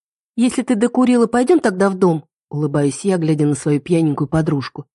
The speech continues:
«Не расстраивайся, всё наладится». Я вышла из беседки, думая, что Ника последует за мной, но я не услышала её шагов. Обернувшись, я увидела подругу, которая держалась за деревянную перекладину, она шипела и скалила, строгая спину. «Ника?»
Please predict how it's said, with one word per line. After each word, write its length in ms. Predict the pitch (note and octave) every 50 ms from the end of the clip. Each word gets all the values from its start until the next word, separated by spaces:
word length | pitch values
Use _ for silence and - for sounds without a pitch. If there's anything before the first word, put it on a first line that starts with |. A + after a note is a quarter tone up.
| _ _ _ _
«Не 140 | - A#3+ B3+
расстраивайся, 760 | C4+ C4+ B3+ - - C4+ C#4 C4 A#3+ A3 F#3 F#3 E3+ - F#3+
всё 200 | - - - C#4
наладится». 720 | C4+ C#4+ C#4+ C#4+ C#4 C4 A3 F3 F3+ F3 - - - C#3+ - _ _ _ _ _ _ _ _ _ _
Я 220 | - D#3 G#3+ B3 C4
вышла 280 | B3+ C#4 C4 - C4+
из 160 | C4+ B3 A#3 -
беседки, 480 | C4+ C4 - - B3 F#3+ - - F#3+
думая, 280 | E3+ F#3+ G3+ G3 F#3+ F#3
что 200 | - - A3 G#3
Ника 200 | G#3 F#3+ - F3
последует 540 | - F3+ F3 - G#3 G3 F3 F3 F#3+ D#3+ -
за 100 | G3 G3
мной, 300 | A3 A#3 B3+ C4 B3+ _ _ _ _ -
но 80 | F3+ G#3+
я 160 | A3 A#3+ B3
не 80 | B3
услышала 460 | B3+ A#3 - - A3 E3 - - E3+ E3
её 140 | E3 F3
шагов. 540 | D#3 - - G3+ F3+ F3 E3 C#3+ - - _ _ _ _ _ _ _ _
Обернувшись, 680 | - F#3+ F3+ A3 A3+ A#3+ C4+ D4+ C#4 - - F#3+ - A3
я 100 | A3 A#3
увидела 300 | A#3 C#4 A3 A3+ A3 G#3
подругу, 440 | - G#3+ G3+ G#3 C4+ C#4+ A#3 G3+
которая 360 | F#3 - G3+ F#3+ - A#3 A#3 F#3+
держалась 440 | G3 A3 G3+ G#3 A#3+ A#3 G#3 F#3
за 100 | F3+ G3+
деревянную 460 | G3 F#3+ G#3 G#3+ G#3 A3 G#3+ G#3 G3+ F#3+
перекладину, 680 | - G#3 A3 - - C4+ C#4 B3+ G#3+ F#3+ F3+ E3 - _ _ _ -
она 220 | - G3+ A#3 A#3 F#3+
шипела 460 | - - G#3+ - - C#4 C4+ B3+ A#3
и 100 | A#3 A3+
скалила, 480 | - - - - A#3 G3 F3 E3+ E3
строгая 460 | D#3 - - - G#3+ A3+ F#3+ G3+ A#3 G#3+
спину. 520 | - - - F#3+ F#3+ E3 D3+ C#3+ B2+ _ _ _ _ _ _ _ _ _ _ _ _ _ -
«Ника?» 480 | A#3+ A#3+ B3 C4 C4 C4 - E4+ D#4+